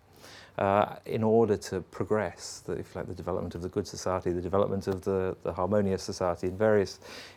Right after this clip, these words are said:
in, in various ways. And if you look at levels like, um, uh, Eu-, European policy making, you will find a series of initiatives around, for example, a pro-, program that's known as the European Integration Fund that tries to look at the,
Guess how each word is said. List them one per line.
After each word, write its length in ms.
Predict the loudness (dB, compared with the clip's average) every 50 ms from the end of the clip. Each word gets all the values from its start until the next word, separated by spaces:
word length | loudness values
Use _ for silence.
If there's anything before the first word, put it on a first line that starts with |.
| -6 -2
in, 140 | -2 0 0
in 100 | 0 -2
various 400 | 6 8 12 12 12 12 10 6
ways. 320 | 2 4 4 4 2 4 4
And 140 | 4 4 4
if 140 | 2 2
you 80 | 2 4
look 280 | 6 6 6 6 4 2
at 200 | 2 2 0 -4 -8
levels 420 | -4 -2 -2 -2 -2 -4 -6 -4 -4
like, 220 | -2 -2 -4 -4 -8 -16 -14 -12
um, 400 | -10 -8 -6 -6 -6 -6 -8 -10 -10 -12 -16 -16 -16 -16 -18 -20 -20 -20 -20 -14 -12
uh, 80 | -10 -10 -8 -10 -8
Eu-, 400 | -8 -8 -8 -8 -8 -8 -6 -2
European 500 | 4 4 4 4 4 2 2 2 2 2
policy 400 | 2 2 2 2 2 0 -2 -2
making, 400 | -2 -2 -4 -4 -6 -8 -8 -6
you 100 | -2 0
will 120 | 0 0 0
find 580 | 0 0 2 2 4 2 2 -2 -4 -6 -8 -10 -14 -20 -20 -20 -12
a 60 | -10 -10
series 500 | -10 4 6 8 10 10 10 8 8 4
of 80 | 2
initiatives 600 | 2 2 2 0 -4 -10 -10 -10 -10 -10 -14 -10 -6
around, 600 | -4 -4 -2 -2 -2 -2 -4 -6 -6 -8 -10 -12
for 140 | -12 -14 -14
example, 440 | -10 -8 -8 -8 -8 -8 -6 -4 -4
a 60 | -4
pro-, 180 | -4 -6 -8 -10
program 480 | -8 -6 -6 -6 -4 -4 -4 -6 -6
that's 180 | -8 -8 -10 -10
known 140 | -10 -10 -10
as 100 | -12 -10
the 100 | -8 -4
European 380 | -2 -2 -4 -4 -6 -8 -6
Integration 520 | -6 -8 -8 0 0 2 2 0 -4 -12 -16
Fund 340 | -14 -12 -10 -10 -10 -10 -12
that 100 | -14 -14
tries 320 | -8 -6 -6 -6 -6 -8 -8
to 80 | -8
look 200 | -6 -6 -6 -6
at 180 | -6 -8 -8 -6
the, 160 | -6 -8 -8